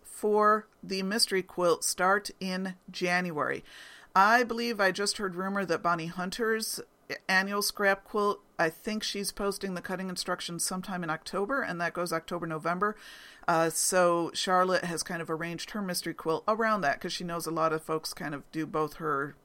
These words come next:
um, quilt and Bonnie Hunter. So, um, you get the cutting instructions now to give you all sorts of time to be choosing your fabrics and cutting scraps,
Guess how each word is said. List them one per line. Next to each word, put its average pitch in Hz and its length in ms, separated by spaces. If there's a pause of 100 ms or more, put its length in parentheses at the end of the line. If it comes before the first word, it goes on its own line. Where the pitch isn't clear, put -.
(240)
um, 131 300
quilt - 300
and 139 180
Bonnie 139 220
Hunter. - 300
So, 165 380 (500)
um, 160 340 (440)
you 180 160
get 190 200
the 180 60
cutting 220 300
instructions 180 600
now 175 360
to 202 140
give 165 180
you 165 120
all 165 100
sorts 160 220
of 160 80
time 170 280
to 165 60
be 156 100
choosing 156 340
your 147 80
fabrics 185 420
and 143 140
cutting 151 260
scraps, - 640